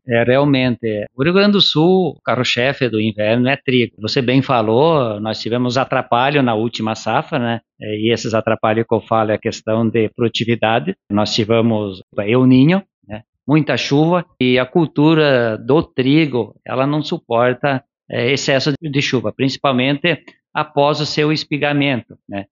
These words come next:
Que se dá lá em meados de agosto, né? E a gente teve muita chuva, agosto, setembro, outubro, e até mesmo afetando depois a qualidade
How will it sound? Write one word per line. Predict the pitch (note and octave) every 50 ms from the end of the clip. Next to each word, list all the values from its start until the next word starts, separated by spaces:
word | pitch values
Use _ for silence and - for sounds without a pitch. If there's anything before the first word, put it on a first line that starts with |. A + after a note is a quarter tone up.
| _ _ _
Que | - A#2
se | - - C3
dá | A#2 G#2+ A#2 B2+
lá | B2 B2 B2 B2+ C3 C3+ B2+ A2+ - _ -
em | -
meados | A#2+ B2+ A#2+ A#2+ B2 B2+ B2+ B2+ C3 A2+
de | G#2+ B2
agosto, | A2+ A2+ A2+ - A#2 C3+ F3 F3+ - - - C#3+
né? | B2 A#2+ A#2+ A#2+ _ -
E | - A#2+
a | A2+
gente | G#2+ A#2+ B2+ B2+
teve | - C3 C3+ C3 C#3
muita | C3+ C3+ C#3 D#3 F3+ F#3 F3+ D#3+
chuva, | C3+ - - C#3 C3+ C3 A#2 A#2+
agosto, | A2+ A2 A2+ C3 C#3 C3+ -
setembro, | - A#2+ - - A#2+ B2 B2 B2
outubro, | A2+ - - B2+ C#3 D3 D3 D3 - _ _ _ _ -
e | -
até | A#2+ - - C#3+
mesmo | C#3+ C3 C3 C#3 D3 D3 D3 C#3+ C#3 C#3+ -
afetando | B2+ A#2+ - - C#3+ D#3 - - C3 C3+ C#3+ C#3+ C3+
depois | C3 C3 - _ - B2 B2 B2+ C3 B2 - _ _ -
a | B2+ A#2 A#2+ A#2+ A#2+ A#2 G#2+
qualidade | - - D3 D#3 D#3+ E3 D#3 C3+ C3+ C3 C3+ D3 C#3+ C3 A#2+ G#2 F#2